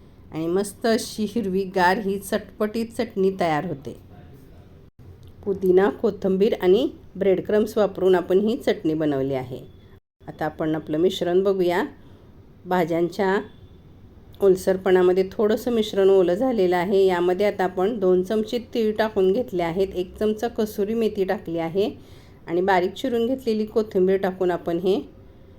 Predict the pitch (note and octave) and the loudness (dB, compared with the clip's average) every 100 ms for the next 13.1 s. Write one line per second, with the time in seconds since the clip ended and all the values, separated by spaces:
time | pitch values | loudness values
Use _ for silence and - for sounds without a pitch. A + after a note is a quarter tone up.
0 | - G3+ G3+ - B3+ A#3 A3+ A#3+ B3 - | -8 -2 -2 -2 -2 0 2 2 2 0
1 | E3 D#3 F#3 C#4 - - - - - - | -2 0 0 -2 -6 -20 -20 -20 -20 -20
2 | - - - - - - G#3+ G#3+ A3 A3 | -20 -20 -20 -20 -20 -8 0 2 2 0
3 | B3 A#3+ G3+ F#3+ F3+ E3+ F#3 F3 E3+ A#3+ | -2 -2 0 0 0 0 2 2 2 2
4 | A#3+ E3+ E3 F3 A#3 A3+ E3 D#3+ E3 F3 | 0 0 -2 -2 0 0 0 0 0 0
5 | D4 - - - - - - - - - | -2 -8 -20 -20 -20 -20 -20 -20 -20 -20
6 | - - G#3 G3+ G3+ A3 B3 A#3 C4 - | -20 -6 -2 2 2 2 0 -2 -2 2
7 | F#3+ F#3 F#3+ C4+ C4 A#3 A#3 D4+ - G#3+ | 4 4 0 -2 0 2 2 0 -6 2
8 | G3 G3 A3 C4+ C#4+ A#3 G#3 B3+ - F3 | 2 4 0 2 2 4 2 0 -2 -2
9 | D#3+ F#3+ G3+ C4 - - - - F3+ F3 | 0 0 0 -2 -12 -20 -8 0 2 4
10 | G#3 G#3+ A3 G#3+ G3+ G#3 G3+ G#3+ G#3+ B3+ | 4 4 0 -2 0 0 0 -6 -4 -4
11 | A#3+ - A#3 C#4 C4 C4 F#3+ F#3+ A#3 D4 | -4 -2 -2 -2 -2 -2 0 0 0 -2
12 | - - - F#3+ F#3+ A3 A3+ A3+ A3+ G3 | -14 -20 -8 -4 -2 0 -2 -2 0 2
13 | B3+ | 2